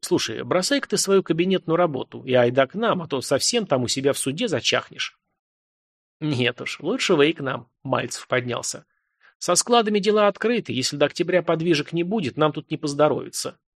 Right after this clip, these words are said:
Сторожа всё одно твердят, появились четверо, лица замотаны, связали, товар увезли. Если не доработаем, песочить нас будут, мам, не горюй, считай, почти на триста тысяч добра пропало". "Согласен", —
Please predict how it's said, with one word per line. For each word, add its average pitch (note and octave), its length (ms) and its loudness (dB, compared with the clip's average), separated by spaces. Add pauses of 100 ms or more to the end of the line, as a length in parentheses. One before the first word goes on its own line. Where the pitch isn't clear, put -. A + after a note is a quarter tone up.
(280)
Сторожа G3 480 2
всё G#3+ 220 2
одно A3 240 4
твердят, B2+ 520 -4
появились A3 400 2
четверо, D#3+ 460 2
лица C#3 280 -2
замотаны, C#3+ 560 0
связали, D3 540 0
товар C3 340 2
увезли. A#2+ 520 -2 (580)
Если G3 320 -2
не G#3+ 120 0
доработаем, G#3 600 2
песочить F#3+ 520 -2
нас E3+ 200 0
будут, F#3+ 300 -2
мам, F#3+ 220 4
не F#3+ 120 2
горюй, E3+ 380 2 (280)
считай, G3 400 2
почти F#3 360 -2
на F#3 100 2
триста F#3 320 -6
тысяч C3+ 380 -8
добра B2 280 0
пропало". B2+ 460 -6 (1040)
"Согласен", — C4 640 0